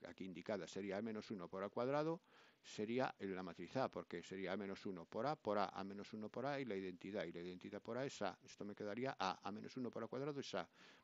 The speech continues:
más A menos uno por B T, es decir, quedaría A más A menos uno por B T. Bueno, voy a utilizar esta igualdad, voy a utilizar esto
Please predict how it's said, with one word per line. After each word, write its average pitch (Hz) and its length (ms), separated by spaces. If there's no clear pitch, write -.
más 143 480
A 95 100
menos 104 300
uno 139 180
por 127 220
B 139 140
T, 127 360
es 90 100
decir, 87 320
quedaría 90 400
A 147 280
más 104 200
A 113 60
menos 98 300
uno 113 120
por 87 140
B 82 120
T. - 100
Bueno, 98 180
voy 113 140
a - 20
utilizar 113 420
esta 98 440
igualdad, 127 520
voy 101 120
a 92 80
utilizar 98 440
esto 160 380